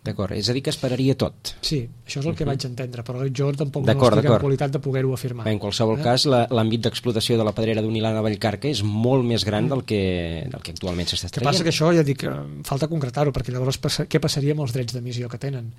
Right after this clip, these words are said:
Speaker 2: És a dir, els drets d'emissió,
Speaker 1: Mhm.
Speaker 2: eh, si una, una, una activitat s'atura, es poden arribar a perdre. Per tant, bueno,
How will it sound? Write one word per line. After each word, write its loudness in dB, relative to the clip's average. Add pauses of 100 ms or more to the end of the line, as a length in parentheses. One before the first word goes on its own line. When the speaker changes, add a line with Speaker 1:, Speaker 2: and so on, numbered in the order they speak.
(260)
Speaker 2:
És -8
a -4
dir, -4
els -6
drets -4
d'emissió, 4 (220)
Speaker 1:
Mhm. -4
Speaker 2:
eh, -4
si -2
una, -4
una, -2
una 0
activitat 0
s'atura, 0
es -2
poden -2
arribar -4
a -8
perdre. 0
Per -10
tant, -10
bueno, -10